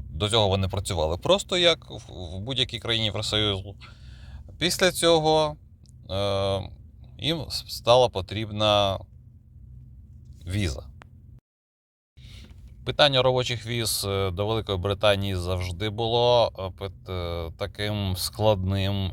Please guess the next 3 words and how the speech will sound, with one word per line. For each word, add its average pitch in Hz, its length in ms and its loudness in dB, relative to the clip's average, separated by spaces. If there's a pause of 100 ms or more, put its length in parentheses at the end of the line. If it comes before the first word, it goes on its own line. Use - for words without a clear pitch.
і 87 480 -4 (2500)
дороговатим 107 880 2
задоволенням. 95 800 -2